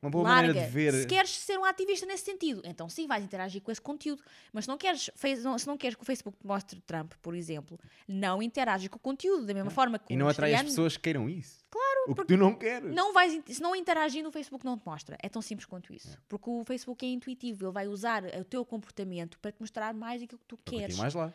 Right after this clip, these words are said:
Speaker 2: Mais
Speaker 1: Tá
Speaker 2: nada.
Speaker 1: feito.
Speaker 2: É só isso. Também usa marketing de atração para poder perceber o que é que tu queres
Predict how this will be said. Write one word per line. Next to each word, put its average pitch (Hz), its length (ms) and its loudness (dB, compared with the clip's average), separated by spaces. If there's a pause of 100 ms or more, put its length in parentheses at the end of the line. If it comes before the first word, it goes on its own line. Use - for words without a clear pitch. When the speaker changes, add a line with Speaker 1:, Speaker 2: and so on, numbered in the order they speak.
(180)
Speaker 2:
Mais 320 220 -6
Speaker 1:
Tá - 20 -4 (220)
Speaker 2:
nada. 262 60 -4
Speaker 1:
feito. 190 200 -2 (220)
Speaker 2:
É 285 120 -10
só 339 280 -4
isso. 311 420 -6 (180)
Também 214 240 -6
usa 254 140 -4
marketing 269 280 -6
de 294 40 -6
atração 320 460 -6
para 247 160 -8
poder 196 220 -6
perceber 202 460 -8 (720)
o 240 80 -2
que - 220 -6
é 269 100 2
que - 140 -14
tu 311 260 -8
queres 349 440 -4